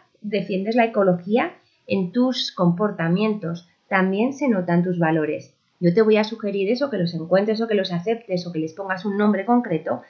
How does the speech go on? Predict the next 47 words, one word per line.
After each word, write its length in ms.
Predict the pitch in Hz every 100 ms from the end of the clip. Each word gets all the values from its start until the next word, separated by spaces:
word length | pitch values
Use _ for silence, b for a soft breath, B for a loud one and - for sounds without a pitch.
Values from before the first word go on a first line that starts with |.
| B B
pero 160 | 202 185
realmente 680 | 175 175 190 208 226 214
a 100 | 180
grandes 320 | 175 180 185
rasgos, 440 | 185 220 190 180 -
tanto 200 | 175 160
en 80 | 156
las 140 | 156
películas 560 | - 202 226 202 185 180
como 200 | 175 165
en 80 |
los 140 | 156 165
libros 300 | 208 190 170
como 240 | 175 165
en 140 | 156 156
tu 80 |
manera 300 | 165 147 185
de 80 | 269
comportarte, 720 | 277 240 180 170 156 180 180 B B B
ya 240 | 180 190
se 100 | 240
están 260 | 240 175 165
reflejando 520 | 175 185 170 165 175
lo-, 160 | 180 180
tus 300 | - 208 170
valores. 480 | 175 208 180 - - b b
Es 160 | - 214
más, 260 | 202 165 -
tú 60 |
a 60 | 214
lo 80 | 214
mejor 400 | 214 240 233 -
estás 300 | 175 196 190
acostumbrado 540 | 196 190 208 208 190
ya 160 | 196 262
a 80 | 214
comportarte 500 | 160 156 156 185 185
de 60 |
una 100 | 175
determinada 460 | 160 170 180 196 208
manera 280 | 233 208 185
y 80 | -
quizá 240 | - 170
tú 100 | 180
no 120 | 175
sabes 340 | 175 170 170 175
identificarlos, 720 | 160 - - 240 214 160